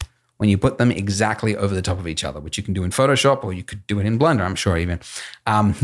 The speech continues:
but Photoshop's probably easier. Put that exactly one over the top of the other, layer, and then you just turn the layer, toggle the layer on and off, and you'll just see immediate differences, right? The shape of the jar was wrong.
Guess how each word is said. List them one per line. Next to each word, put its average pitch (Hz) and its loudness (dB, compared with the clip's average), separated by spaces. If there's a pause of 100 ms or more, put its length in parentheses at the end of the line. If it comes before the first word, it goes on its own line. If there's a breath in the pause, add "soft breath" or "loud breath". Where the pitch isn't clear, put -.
but 143 4
Photoshop's - 2
probably 117 0
easier. 104 0 (340 loud breath)
Put 175 4
that 170 6
exactly 156 6
one 170 6
over 156 4
the 147 2
top 143 4
of 127 2
the 110 4
other, 110 4 (400 loud breath)
layer, 131 4 (180)
and 110 4
then 110 6
you 110 6
just 107 0
turn 120 4
the 113 4
layer, 110 2
toggle 139 2
the 120 2
layer 104 2
on 113 4
and 104 2
off, 95 -2
and 107 2
you'll 104 4
just 107 0
see 131 4
immediate 123 4
differences, - -4
right? 113 0 (300 loud breath)
The 117 0
shape 151 2
of 143 2
the 151 4
jar 113 4
was 110 4
wrong. 107 2